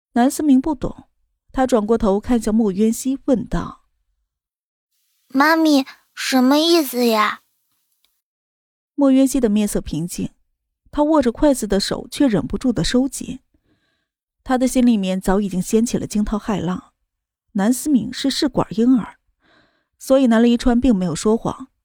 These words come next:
Speaker 1: 他只有他一个人。莫渊熙抬眸看向坐在对面的南离川，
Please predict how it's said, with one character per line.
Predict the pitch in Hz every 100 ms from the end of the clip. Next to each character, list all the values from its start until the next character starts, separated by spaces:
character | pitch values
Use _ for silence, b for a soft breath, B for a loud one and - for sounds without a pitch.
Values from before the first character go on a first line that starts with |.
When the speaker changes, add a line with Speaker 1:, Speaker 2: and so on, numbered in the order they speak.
| _
Speaker 1:
他 | - 294
只 | 262
有 | 285
他 | - 220
一 | - 147
个 | - 262
人。 | 156 - _ _ _ _ _ _ _ _ _ _ _ _ _ _ _ -
莫 | 302
渊 | 285 294
熙 | 302
抬 | 214 202
眸 | 185 175
看 | - 269 254
向 | 240
坐 | 240 247
在 | 226
对 | 226 247
面 | 240 240
的 | 170
南 | - 156
离 | 185 175
川， | - 190 226